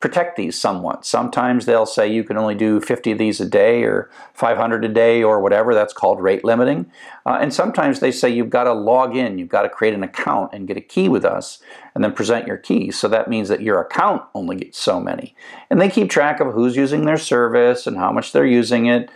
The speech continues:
Um, Google gives you even sort of a dashboard that tells you some of this stuff. It's kinda nice.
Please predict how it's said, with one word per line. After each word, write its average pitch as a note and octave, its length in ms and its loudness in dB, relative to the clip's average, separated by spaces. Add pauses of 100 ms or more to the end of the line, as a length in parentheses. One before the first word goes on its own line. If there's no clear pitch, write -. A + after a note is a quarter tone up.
(280)
Um, G#2 300 -2
Google A#2+ 380 2
gives A#2+ 240 0
you A#2+ 80 4
even A#2 260 2
sort A2 180 0
of G#2 60 0
a G#2 60 0
dashboard G#2 600 -2
that - 140 -12
tells A#2 260 0
you G2+ 60 -4
some G2+ 240 -4
of G#2 60 -8
this G2+ 140 -8
stuff. - 260 0
It's G2+ 120 -8
kinda F#2 260 -6
nice. G2+ 460 -4